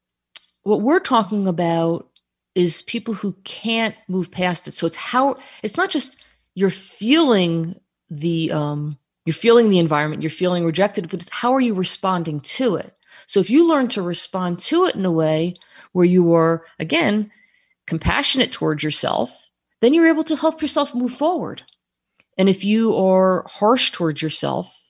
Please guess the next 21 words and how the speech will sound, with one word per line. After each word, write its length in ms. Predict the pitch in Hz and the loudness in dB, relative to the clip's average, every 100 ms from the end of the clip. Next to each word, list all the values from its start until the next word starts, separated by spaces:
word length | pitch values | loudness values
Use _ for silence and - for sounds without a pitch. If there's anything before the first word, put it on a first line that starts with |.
| _ | _
then 720 | 175 180 190 202 214 226 226 | -4 2 4 4 2 0 -2
you're 120 | 208 208 | -4 0
gonna 180 | 214 | 0
feel 280 | 196 202 202 | 0 0 0
very 280 | 180 180 190 | 2 2 4
stuck 520 | 185 - 160 190 - | 2 2 2 2 0
and, 220 | 185 180 | -2 0
and 320 | - 180 180 - _ | -2 -4 -4 -8 _
be 120 | 180 | -2
emotionally 580 | 175 170 165 - 175 170 | 2 2 2 0 -2 -2
distressed. 720 | 165 - 254 269 196 - - _ _ _ _ - | -2 -4 0 0 -2 -6 -12 _ _ _ _ -4
That 300 | 190 370 415 | 2 2 0
part, 400 | - 226 208 - _ - | 0 0 0 -2 _ -4
there's 140 | 196 | 2
no 160 | 208 208 | 4 4
reason 380 | 202 202 175 175 | 4 2 0 0
to 100 | 170 | -2
think 520 | - 302 208 190 - _ _ - | 0 0 0 -4 -10 _ _ -4
that 160 | 170 | -2
that 200 | 175 175 | 2 2
is, 360 | 170 160 156 - | 4 2 0 -6